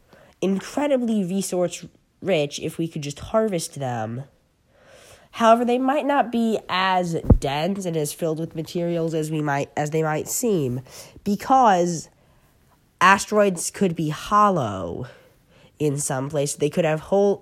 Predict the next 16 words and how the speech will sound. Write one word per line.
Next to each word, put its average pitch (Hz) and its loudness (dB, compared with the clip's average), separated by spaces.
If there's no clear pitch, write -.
giant 156 -2
holes 190 0
in 120 -4
them. 120 -6
One 226 4
asteroid 160 4
that 147 2
they 151 4
f-, 165 -12
found 151 0
is 151 0
almost 160 0
completely 160 -2
hollow. 180 2
Another 208 2
one 151 2